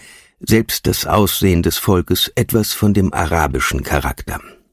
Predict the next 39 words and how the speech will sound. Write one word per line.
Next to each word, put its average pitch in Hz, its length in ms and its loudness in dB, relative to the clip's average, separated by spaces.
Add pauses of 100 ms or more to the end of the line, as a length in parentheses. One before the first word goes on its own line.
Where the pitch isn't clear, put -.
(520)
Der 135 120 2
allgemeine 127 440 2
Gebrauch 82 460 -2
der 76 220 2
Waffen 85 300 0
beweist, 82 480 0 (420)
dass - 140 0
es 107 120 0
überall 113 540 2
unsicher 92 600 2
in 80 120 0
dem 76 120 2
Lande 73 280 2
ist. - 320 -8 (680)
Der 69 80 4
Hirt 90 320 4
auf - 140 -6
dem 62 160 -2
Feld, - 420 2 (360)
der - 100 2
Schäfer 85 400 2
in 71 100 -4
der - 160 -2
Ebene 73 500 2
hat 95 120 0
seine 80 180 2
Flinte 80 420 2
und 73 140 -2
sein 67 160 2
Messer. 57 380 -2 (1080)
Der 85 140 2
reiche 80 280 0
Dorfbewohner 73 760 2
wagt - 300 0
sich 71 200 -2
selten 85 360 2
in 64 120 -2
den 65 160 2
Marktflecken 76 680 0